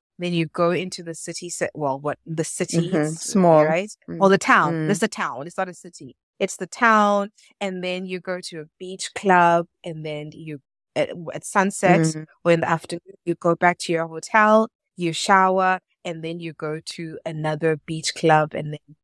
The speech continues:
Speaker 1: you listen to black coffee or whichever other, uh,
Speaker 2: D J.
Speaker 1: um, D J is there.
Speaker 2: Mm.
Speaker 1: It's an-, you have cocktails and champagne. You meet fabulous people. You make friends. Maybe you go back to their hotel. That's what you do the whole day in Mykonos.
Speaker 2: Party, party, party.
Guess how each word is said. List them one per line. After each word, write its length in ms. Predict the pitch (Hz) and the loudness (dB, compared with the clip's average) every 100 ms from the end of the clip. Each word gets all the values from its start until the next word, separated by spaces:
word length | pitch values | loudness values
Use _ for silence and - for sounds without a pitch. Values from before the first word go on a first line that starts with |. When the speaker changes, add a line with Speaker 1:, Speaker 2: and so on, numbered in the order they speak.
| _ - | _ -8
Speaker 1:
you 120 | 160 | -2
listen 260 | 151 - 156 | -2 -2 -8
to 120 | 156 | -4
black 260 | 175 190 180 | 0 0 0
coffee 460 | - 185 - 180 | 2 2 0 -2
or 80 | 151 | -2
whichever 500 | 147 - 165 165 165 | -4 -2 0 2 2
other, 360 | 151 156 147 - | 0 -6 -8 -8
uh, 260 | 151 147 160 | -2 0 0
Speaker 2:
D 40 | - | 0
J. 320 | 165 165 165 | 0 0 -2
Speaker 1:
um, 40 | |
D 200 | 160 180 | -4 -4
J 260 | 165 175 165 | 4 4 4
is 120 | 160 | 2
there. 180 | 165 160 | -4 -6
Speaker 2:
Mm. 240 | 160 156 156 _ | -6 -8 -10 _
Speaker 1:
It's 200 | 180 175 | 0 0
an-, 100 | 180 - _ - | -4 -18 _ 0
you 160 | 175 170 | 2 2
have 120 | 156 _ | 2 _
cocktails 600 | - 262 - - 208 202 | 2 2 2 4 6 4
and 120 | 180 | 0
champagne. 600 | 165 156 131 - 208 196 185 - - | -12 -16 -14 -6 -2 -2 -4 -12 -10
You 100 | 170 | -10
meet 160 | 156 _ - | -10 _ 2
fabulous 460 | 208 196 196 190 - | 4 4 -2 -6 -8
people. 300 | 190 - 180 | -12 -8 -10
You 160 | 156 | -10
make 200 | 151 135 - _ | -14 -16 -20 _
friends. 460 | 220 202 196 190 | 4 6 4 0
Maybe 160 | 165 165 | -8 -8
you 100 | 160 | -8
go 220 | 147 156 - | -6 -8 -2
back 220 | 185 - | -4 -4
to 140 | - 180 | -12 -8
their 200 | 165 165 | -6 -4
hotel. 540 | 156 151 208 185 196 - _ _ | -6 0 4 4 2 -4 _ _
That's 240 | - 339 - | -6 -6 -6
what 120 | 330 | -8
you 120 | 311 | -8
do 160 | 254 349 | -8 -2
the 100 | - | 0
whole 160 | 175 156 | 0 -4
day 220 | - - | -8 -10
in 100 | - | -10
Mykonos. 460 | - - - 85 - - | -14 -12 -10 -10 -10 0
Speaker 2:
Party, 360 | 196 180 202 - | 4 6 4 0
party, 300 | 165 165 180 _ - | 0 0 -4 _ -4
party. 300 | 135 139 | -2 -2